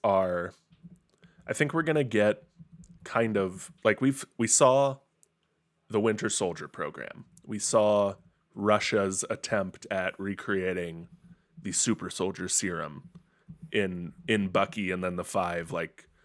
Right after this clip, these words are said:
super soldiers that he unceremoniously killed in, in Civil War. I think we're going to s-, to peel back the, the veil on the U S's attempts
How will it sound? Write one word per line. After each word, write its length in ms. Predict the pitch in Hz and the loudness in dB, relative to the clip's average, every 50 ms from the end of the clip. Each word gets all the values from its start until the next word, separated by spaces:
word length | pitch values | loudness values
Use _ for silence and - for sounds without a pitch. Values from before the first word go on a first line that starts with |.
| _ _ _ - | _ _ _ -8
super 380 | - - - 117 - - - - | -4 -4 -2 -2 -2 -4 -4 -4
soldiers 500 | - 120 92 92 87 87 82 87 87 - | 0 0 0 0 -2 -6 -8 -8 -6 -4
that 180 | 92 87 82 | -4 -4 -4
he 240 | - 95 87 87 85 - | -4 -8 -10 -10 -8 -4
unceremoniously 1000 | 110 104 98 90 - - 104 92 90 90 92 90 87 90 87 85 - - 95 90 | -4 -4 -2 -2 -2 -2 -2 -2 -4 -4 -6 -6 -6 -8 -6 -4 -4 -4 -4 -4
killed 320 | 82 - - 92 90 85 85 | -8 -4 -4 -2 -2 -2 -4
in, 300 | 85 82 82 82 82 92 - _ _ - | -6 -10 -10 -12 -14 -16 -18 _ _ -10
in 100 | 101 95 | -8 -4
Civil 360 | 90 - - 95 87 90 87 87 | -2 -2 -2 -2 -2 -2 -4 -4
War. 360 | 92 92 90 90 82 85 - _ _ _ _ _ _ _ _ _ _ - | -4 -4 -4 -4 -6 -8 -12 _ _ _ _ _ _ _ _ _ _ 2
I 60 | 113 | 2
think 280 | 104 - 131 131 123 - | 4 4 2 2 2 2
we're 100 | 139 123 | 0 2
going 280 | 117 123 123 120 117 110 | 4 4 2 2 2 0
to 100 | - 117 | 0 0
s-, 280 | 98 - - - - - _ _ - | 0 2 0 0 -2 -6 _ _ -4
to 120 | - 113 | -4 -4
peel 240 | 101 - - 123 110 101 | -2 0 2 2 2 4
back 360 | 104 104 101 101 104 - - | 4 4 4 4 2 0 -6
the, 320 | 101 101 95 90 90 - - | -6 -4 -2 -2 -2 -4 -6
the 100 | 95 98 | -6 -6
veil 420 | 87 87 92 98 98 98 98 98 98 - | -4 -2 0 2 2 2 2 0 -2 -2
on 440 | - 95 92 92 90 87 87 87 - - _ _ _ _ _ _ _ - - | -4 -4 -4 -6 -6 -8 -10 -12 -14 -16 _ _ _ _ _ _ _ -12 -4
the 120 | 104 104 | -2 -2
U 240 | 98 95 98 101 107 | 0 2 2 4 4
S's 720 | 95 90 - - 90 85 82 78 - - - - - - _ - _ _ _ - | 4 2 2 -2 -4 -4 -8 -4 -2 -2 -2 -2 -4 -8 _ -20 _ _ _ -6
attempts 720 | - 104 - - 110 90 - - - - - - - - | -6 -6 -2 0 -2 -2 -2 -2 -4 -4 -4 -4 -6 -10